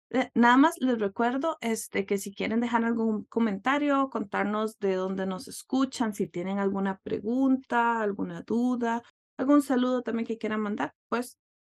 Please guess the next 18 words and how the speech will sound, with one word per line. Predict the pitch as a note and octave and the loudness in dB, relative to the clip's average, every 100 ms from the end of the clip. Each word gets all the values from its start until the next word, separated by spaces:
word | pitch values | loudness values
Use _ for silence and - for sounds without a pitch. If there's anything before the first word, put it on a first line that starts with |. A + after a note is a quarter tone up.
| _ _ | _ _
en | G3 F#3+ F#3+ F3+ | -6 -4 -4 -6
el | F3 | -8
espacio | E3+ - G3+ | -6 -4 -2
de | A3 | -2
los | A3 | -4
comentarios | G#3 F#3 F#3+ A3+ C4 B3+ - | -4 -4 -4 -4 -4 -8 -4
pueden | G3 G3 - | -2 -2 -4
hacerlo. | E3 D#3 D#3 - _ _ _ _ _ _ _ _ _ _ - | -10 -10 -12 -14 _ _ _ _ _ _ _ _ _ _ 2
Bueno, | C4 B3+ A#3 | 6 6 4
profesor, | G3 G#3 G3+ D#4 - - _ _ _ _ - _ | 0 0 2 2 0 -14 _ _ _ _ -20 _
este, | G3+ G3 - - F#3+ F#3+ F#3 - _ _ _ _ _ _ _ | -4 -4 -8 -4 0 0 -2 -8 _ _ _ _ _ _ _
Juan | - - E4 F#4 G#4 - | -12 2 4 4 0 -4
es | B3+ C#4+ | -2 0
un | D4+ D4+ | 4 4
evangelio | C#4+ A#3 A#3+ B3+ C4+ | 4 4 2 2 0
sumamente | B3 A#3+ A#3 A3+ A#3 | 0 0 0 -2 -4
particular, | B3 A#3+ A3+ - G3 - D3+ C#3 - - _ _ _ | -4 -4 -4 -10 -8 0 0 0 -6 -20 _ _ _
porque, | G#3 G3+ - G#3 G3+ F#3+ | -4 -2 2 4 4 0